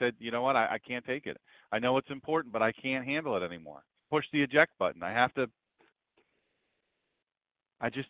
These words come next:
I have to step away from the political upset and the disappointment.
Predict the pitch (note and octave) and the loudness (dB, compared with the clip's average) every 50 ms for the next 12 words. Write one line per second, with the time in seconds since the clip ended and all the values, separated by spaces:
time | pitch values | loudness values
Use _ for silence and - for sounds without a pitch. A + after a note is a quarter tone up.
0 | - - A#2 A#2+ B2 A2 A2 C3 C3 C#3 - C#3+ B2+ - - D3 C#3 - D3 C3+ | -2 0 2 2 2 2 4 4 4 4 2 -4 -12 2 4 4 4 4 4 6
1 | C3+ C3+ C#3+ D3 C3+ - - B2 A#2 A2 G#2+ - - A2+ A2 A2+ B2 C3 C#3 - | 6 8 8 6 4 0 -4 -4 -4 -6 -10 -10 -10 -4 0 2 2 2 0 -2
2 | - A#2 A2 G#2 G2 G2 - _ _ _ _ _ _ _ _ _ _ _ _ _ | -4 -4 -4 -4 -4 -8 -12 _ _ _ _ _ _ _ _ _ _ _ _ _
3 | _ _ _ - C#3+ E3 - - - - G#2 D#2 - - _ - - _ _ _ | _ _ _ 6 6 6 6 4 -2 -4 -4 -4 -4 -10 _ -20 -20 _ _ _
4 | _ _ _ _ _ _ _ _ _ _ _ _ _ _ _ _ _ - A#2+ A2+ | _ _ _ _ _ _ _ _ _ _ _ _ _ _ _ _ _ -8 -6 -4
5 | A#2 A2+ A#2 D#3 D3 - C#3 - - - D3+ D3+ D#3 - - - | -4 0 0 0 0 -2 -6 -10 -6 -8 -8 -8 -8 -10 -14 -20